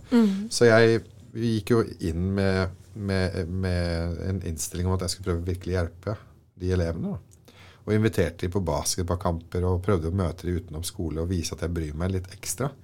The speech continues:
Speaker 2: Og det funka jo. Jeg fikk jo et godt forhold til han. Han
Speaker 1: Mm.
Speaker 2: kom på kamper, og vi fikk et godt forhold. Og så kommer han inn i s-, i klassen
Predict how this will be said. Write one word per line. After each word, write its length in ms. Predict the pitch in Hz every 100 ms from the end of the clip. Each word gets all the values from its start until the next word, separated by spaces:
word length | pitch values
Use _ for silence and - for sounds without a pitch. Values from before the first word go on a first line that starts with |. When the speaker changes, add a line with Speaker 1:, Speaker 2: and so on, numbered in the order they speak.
| - _ _ _ - -
Speaker 2:
Og 80 | 110
det 60 | 117
funka 460 | - 82 85 -
jo. 120 | 82 131 - -
Jeg 80 | -
fikk 180 | - 90
jo 60 | 104
et 80 | -
godt 140 | 87
forhold 240 | - 85 73
til 140 | - 95
han. 100 | 139
Han 60 | - - -
Speaker 1:
Mm. 140 | 220 185
Speaker 2:
kom 140 | 78
på 140 | 78 87
kamper, 460 | 101 101 - 123
og 80 | 104
vi 160 | 85 78 73
fikk 380 | - - - -
et 120 | 85
godt 140 | 87 -
forhold. 240 | 95 123 156 - - - -
Og 80 | -
så 220 | - 98
kommer 240 | 92 101 104
han 120 | 104
inn 100 | 80
i 80 | 87
s-, 140 | 92 - -
i 220 | 107 95 92
klassen 480 | 92 107 - -